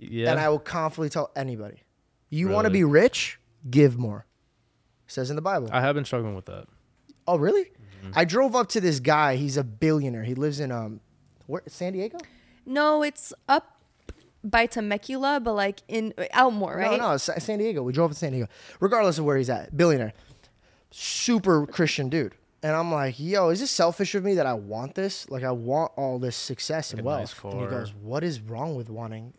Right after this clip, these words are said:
Speaker 2: the best?"
Speaker 1: Yeah.
Speaker 2: And I go, "Well, how do I get here?" And he's like, "Give." And I go, "What does that mean?" He goes, "You wanna be rich? Give." Bro, I swear to God. In the Bible,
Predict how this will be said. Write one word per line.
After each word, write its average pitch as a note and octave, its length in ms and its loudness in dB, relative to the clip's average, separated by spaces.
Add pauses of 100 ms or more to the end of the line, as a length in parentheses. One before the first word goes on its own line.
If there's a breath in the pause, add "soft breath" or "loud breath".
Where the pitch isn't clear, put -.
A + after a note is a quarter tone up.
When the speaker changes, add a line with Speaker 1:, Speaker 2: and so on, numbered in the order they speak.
Speaker 2:
the A#2+ 80 -14
best?" B2 420 -8 (160)
Speaker 1:
Yeah. - 80 -20 (560 soft breath)
Speaker 2:
And C#3+ 160 -4
I D3+ 80 2
go, D3 420 0
"Well, C3+ 300 0
how D#3+ 140 -4
do F3 160 0
I C#3+ 300 -4 (160)
get D3+ 260 -4
here?" G2 380 -12 (680)
And C3+ 140 -4
he's B2+ 140 -4
like, A#2+ 300 -6 (260)
"Give." C3 400 -4 (1200)
And C#3 100 -6
I C#3+ 60 0
go, C3+ 100 0
"What C#3+ 120 4
does C#3+ 80 0
that C#3+ 160 2
mean?" G#2 140 -8
He B2 100 -6
goes, C3 140 0
"You C#3+ 60 -2
wanna D3+ 140 -2
be C#3 80 -2
rich? E3 280 -2
Give." B2+ 400 -2
Bro, C3 120 4
I A#2+ 40 2
swear C3 520 0
to D3+ 60 2
God. A#2 300 -4 (920 soft breath)
In G#3+ 200 4
the A#3+ 80 6
Bible, D#3+ 540 2